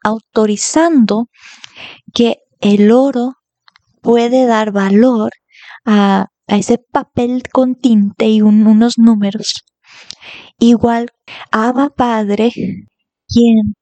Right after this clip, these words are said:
permitió a su Hijo, quien por su propia voluntad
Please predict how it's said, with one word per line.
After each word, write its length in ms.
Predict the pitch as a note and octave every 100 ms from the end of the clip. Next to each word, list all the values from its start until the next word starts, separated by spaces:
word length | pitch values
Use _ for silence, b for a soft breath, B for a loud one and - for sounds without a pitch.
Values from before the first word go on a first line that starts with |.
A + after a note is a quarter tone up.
| _ -
permitió 960 | A#3 A3+ A3 G#3+ - - C4 C4 A#3 G3+ _ _ _ _ -
a 140 | -
su 320 | - - A#3 B3
Hijo, 480 | C4 B3 G3+ G3 - -
quien 440 | - A3 A3 G#3+ - _ _
por 280 | - B3 A#3+
su 200 | - A3+ - -
propia 500 | C#4 C#4+ - D4+ C#4+
voluntad 880 | C4+ B3+ C4 C4 - A#3 A3 G3+